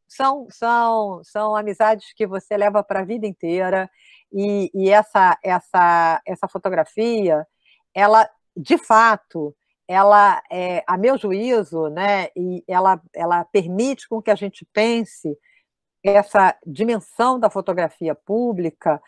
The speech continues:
né, dentro da, da, da complexidade, né, de que, quando a gente, é, pensa, é, em história fotográfica, a gente tá buscando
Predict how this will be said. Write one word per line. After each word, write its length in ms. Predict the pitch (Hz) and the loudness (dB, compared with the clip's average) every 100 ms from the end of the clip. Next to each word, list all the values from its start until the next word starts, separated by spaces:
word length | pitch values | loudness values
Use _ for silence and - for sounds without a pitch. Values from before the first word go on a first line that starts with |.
| _ _ - | _ _ -2
né, 180 | 190 208 | 2 4
dentro 500 | 165 220 233 240 220 | 4 2 2 2 2
da, 340 | 180 202 202 185 | 6 6 6 4
da, 380 | 180 185 185 175 | 4 6 6 4
da 120 | 196 | 0
complexidade, 1400 | - 220 233 220 - 214 180 220 247 220 170 - 165 156 _ _ | -2 -2 -2 -6 -8 -4 0 2 0 -4 -4 -6 -6 -6 _ _
né, 240 | 170 208 208 | 0 2 2
de 200 | 151 214 | -2 -10
que, 400 | - 214 196 - _ - | -6 -4 -4 -6 _ -8
quando 180 | 196 196 | -4 -2
a 40 | |
gente, 480 | 214 208 - 190 - _ - | -4 -8 -4 -4 -6 _ -10
é, 80 | 180 | -8
pensa, 640 | - 247 247 - 180 156 - | 2 2 2 0 -2 -2 -2
é, 200 | 175 165 196 | -2 -2 -4
em 80 | |
história 360 | 185 - 180 165 | -10 -4 -2 -2
fotográfica, 800 | - 165 165 196 214 202 - 175 - | -4 -8 0 4 4 2 -2 -10 -8
a 80 | |
gente 240 | 180 220 - | -6 -8 0
tá 140 | 208 | 0
buscando 640 | 175 196 - 240 240 226 | 0 -6 -6 -4 -2 -2